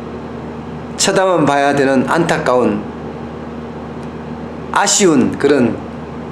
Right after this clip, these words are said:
속사정이네요. 그렇지만 금리 인상은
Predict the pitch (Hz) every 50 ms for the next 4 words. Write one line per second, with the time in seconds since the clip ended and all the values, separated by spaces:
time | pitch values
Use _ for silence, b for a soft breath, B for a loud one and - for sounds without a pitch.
0 | - - - - - - - - - - - - - 156 - - 185 165 - 151
1 | 131 113 101 95 95 110 143 - - - - - - - - - - - - -
2 | - - - - 156 165 175 160 - 135 131 135 135 131 120 - - - - -
3 | - - - - - - - - - - - - - - - - - - - -
4 | - 143 151 151 143 127 120 120 143 139 131 127 120 104 -